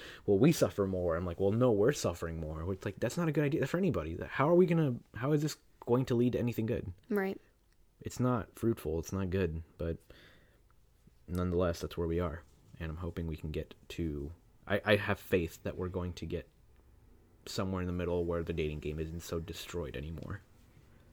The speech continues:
Speaker 2: Yeah.
Speaker 1: So, yeah. That's kinda that.
Speaker 2: Yeah. Well, thanks for joining me, and hope to see you
Speaker 1: <laughs>
Speaker 2: on more podcasts in the future, 'cause I
Speaker 1: Yeah.
Speaker 2: love, I love having the male, female back and forth.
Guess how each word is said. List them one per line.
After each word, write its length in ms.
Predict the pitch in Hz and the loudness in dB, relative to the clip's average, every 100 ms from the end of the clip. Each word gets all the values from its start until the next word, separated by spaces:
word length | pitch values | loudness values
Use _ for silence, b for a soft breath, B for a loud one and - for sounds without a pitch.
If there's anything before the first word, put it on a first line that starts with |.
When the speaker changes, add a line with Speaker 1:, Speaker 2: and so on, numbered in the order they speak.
| - | -16
Speaker 2:
Yeah. 160 | 226 208 - - _ - - - | -12 -12 -14 -20 _ -20 -20 -20
Speaker 1:
So, 200 | - 87 - | -12 -10 -8
yeah. 140 | - 143 - - - - - - - - - - - | -8 -8 -10 -20 -20 -20 -20 -20 -20 -20 -20 -20 -14
That's 120 | 90 | -8
kinda 180 | - 92 | -4 -2
that. 200 | 98 95 - - - - - - | -2 -4 -10 -20 -20 -20 -20 -4
Speaker 2:
Yeah. 220 | 214 254 269 - - - - - - - - - | 0 0 0 -10 -20 -20 -20 -20 -20 -20 -8 2
Well, 220 | 202 226 - - - - | 2 2 -8 -20 -6 2
thanks 200 | 233 - | 2 2
for 80 | |
joining 360 | 247 247 269 277 | 4 6 6 4
me, 140 | 254 240 | 6 6
and 200 | 226 240 - | 4 0 6
hope 180 | 208 240 | 6 8
to 60 | 269 | 6
see 380 | - 277 294 320 | 6 10 10 12
you 120 | 311 | 10
Speaker 1:
<laughs> 140 | 302 | 10
Speaker 2:
on 280 | - 254 262 | 10 10 10
more 140 | 254 262 | 8 8
podcasts 480 | 269 285 339 302 | 8 8 6 6
in 100 | 285 | 6
the 60 | 262 | 4
future, 440 | 254 277 - 208 | 4 2 4 2
'cause 180 | 214 214 | 2 6
I 40 | 214 | 8
Speaker 1:
Yeah. 120 | 254 | 10
Speaker 2:
love, 240 | 226 220 - | 8 6 4
I 60 | |
love 160 | 214 220 | 4 4
having 240 | 220 214 | 4 4
the 60 | 202 | 6
male, 380 | 196 196 196 196 | 6 6 6 4
female 400 | - 190 185 185 | 2 4 4 2
back 200 | 202 196 | -2 -4
and 100 | - | 0
forth. 220 | 180 | 0